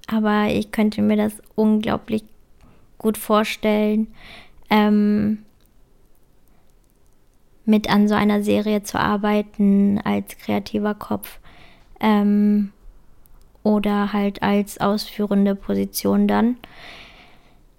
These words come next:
Ähm, auch irgendwie eine Show zu moderieren, kann ich mir mega gut vorstellen. Mm, oder irgendwie, ja,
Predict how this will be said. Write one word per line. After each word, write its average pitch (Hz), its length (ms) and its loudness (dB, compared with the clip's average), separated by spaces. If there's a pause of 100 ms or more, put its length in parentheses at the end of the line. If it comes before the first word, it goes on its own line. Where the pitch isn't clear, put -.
(260)
Ähm, 240 920 6 (880)
auch 233 500 4 (360)
irgendwie 226 960 2
eine 226 180 2
Show 254 320 2
zu 254 180 -2
moderieren, 220 600 2
kann 226 180 0
ich 220 120 0
mir 220 160 4
mega 220 320 4
gut 214 180 -6
vorstellen. 214 1080 0 (760)
Mm, 220 800 4
oder 214 180 -2
irgendwie, 214 600 0 (1000)
ja, 277 320 2